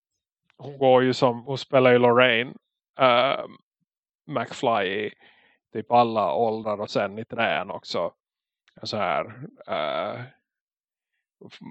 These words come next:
mor-, farfars farfars farfars mor eller whatever the fuck. Men att som,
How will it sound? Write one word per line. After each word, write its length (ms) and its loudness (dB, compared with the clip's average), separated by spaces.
mor-, 300 -4
farfars 520 -2
farfars 720 -6
farfars 720 -6
mor 360 -8
eller 200 -4
whatever 420 -6
the 100 -16
fuck. 280 -10
Men 140 -4
att 160 -4
som, 340 0